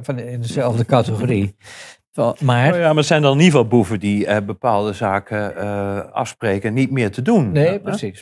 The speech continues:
Speaker 1: precies. Nee, dat, dat niet-inmenging en zo is
Speaker 2: Ja.
Speaker 1: het, is, maar het is ook belangrijk om te zien dat het, eh, het woord misbruik leidt af van de, van de logische consistentie die er zit in bijvoorbeeld het begrip regime change. Hè, dat
Speaker 2: Ja.
Speaker 1: je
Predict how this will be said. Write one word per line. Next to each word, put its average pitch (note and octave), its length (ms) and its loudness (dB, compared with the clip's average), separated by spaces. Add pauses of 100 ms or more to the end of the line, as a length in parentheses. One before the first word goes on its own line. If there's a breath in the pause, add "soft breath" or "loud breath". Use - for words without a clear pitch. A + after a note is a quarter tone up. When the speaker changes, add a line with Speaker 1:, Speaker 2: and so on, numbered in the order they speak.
Speaker 1:
precies. G#2+ 400 -10
Nee, F3 220 0
dat, D#3 300 0
dat C#3+ 380 -2
niet-inmenging E3+ 800 -2
en D#3 100 -6
zo C#3+ 240 -2
is C#3 140 -4
Speaker 2:
Ja. C3 80 0 (100)
Speaker 1:
het, D#2+ 100 -18
is, C3+ 160 -6
maar C3+ 140 -4
het B2+ 100 -2
is D3+ 120 -2
ook F#3 240 -6
belangrijk E3 460 -2
om C#3 140 -6
te C3+ 100 -8
zien D#3+ 280 -4
dat A#2+ 200 -4
het, A#2 220 -10 (280)
eh, A#2+ 300 -8
het C3 120 -8
woord C3 240 0
misbruik D3 600 -4 (920 soft breath)
leidt D#3 480 2 (520)
af F#3+ 280 0
van D#3+ 240 -2
de, C#3 360 -2
van C#3 200 -10
de B2+ 140 -2 (220)
logische D#3+ 960 -2
consistentie D3+ 920 -2
die C3+ 200 0
er C3+ 80 -2
zit D3+ 260 -4
in D3 140 -6
bijvoorbeeld C3+ 380 -6
het C3 140 -6
begrip C3 380 -4
regime C#3 460 0
change. - 500 -10
Hè, C3+ 140 -8
dat D#3 120 -4 (120)
Speaker 2:
Ja. B2 80 -4
Speaker 1:
je A#2 160 -4